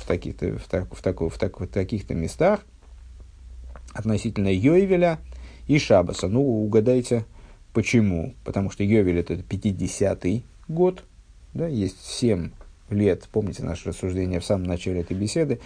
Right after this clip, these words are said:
по поводу, э, семизначности мироздания, которое проявлено на всех, всех уровнях, в частности, на годовом уровне, скажем. Вот у нас есть семь, э, комплексов по семь лет,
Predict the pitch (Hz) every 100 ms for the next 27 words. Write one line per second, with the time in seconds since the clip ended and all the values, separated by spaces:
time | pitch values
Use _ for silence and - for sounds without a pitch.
0 | - - - 98 - 117 104 98 95 92
1 | - - - 98 98 98 95 95 95 92
2 | - 117 113 110 131 110 101 107 104 101
3 | 98 107 185 196 135 - 135 127 104 104
4 | 117 143 117 104 104 - 185 139 147 127
5 | - 110 95 76 71 - - - - 117
6 | 104 - 107 110 113 110 107 104 95 -
7 | 95 87 151 135 - - 120 135 - -
8 | - - 101 98 85 104 - - - 131
9 | 110 85 - - _ - - - 98 101
10 | 95 95 95 95 95 - 127 98 85 -
11 | - - 101 - 110 87 90 151 202